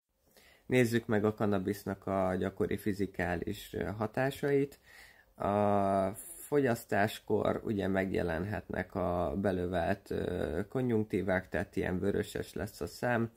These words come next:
az étvágy fokozódik, a szexuális motiváció szintén fokozódhat, a, ö, szívritmus is gyorsulhat.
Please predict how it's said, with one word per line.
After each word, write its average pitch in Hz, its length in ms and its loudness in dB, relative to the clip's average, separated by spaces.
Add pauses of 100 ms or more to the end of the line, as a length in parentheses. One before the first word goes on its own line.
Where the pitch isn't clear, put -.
(400)
az 95 200 0
étvágy 98 420 0
fokozódik, 101 800 0
a - 80 -6
szexuális - 600 -6
motiváció 95 800 -4
szintén 92 720 -4
fokozódhat, - 960 -2 (120)
a, 92 460 0
ö, - 220 -6
szívritmus 95 800 -6
is - 400 -6
gyorsulhat. - 960 -6